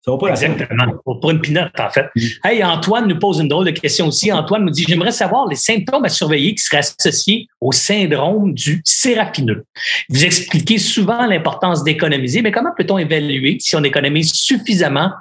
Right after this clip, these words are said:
Speaker 2: et qu'il serait temps de se gâter ou de gâter son entourage un petit peu ? »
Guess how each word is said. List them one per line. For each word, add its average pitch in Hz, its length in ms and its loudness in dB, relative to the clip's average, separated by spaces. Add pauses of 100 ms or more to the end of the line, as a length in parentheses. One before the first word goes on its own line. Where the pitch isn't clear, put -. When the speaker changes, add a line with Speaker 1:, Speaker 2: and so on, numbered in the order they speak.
(160)
Speaker 2:
et 143 300 -2
qu'il 202 220 0
serait 147 420 0
temps 180 180 0
de 165 60 0
se 123 140 -2
gâter 139 400 0
ou 156 80 0
de 131 40 -6
gâter 143 340 0
son 143 180 0
entourage 131 440 0
un 110 140 -4
petit - 220 -2
peu ? » 117 160 -4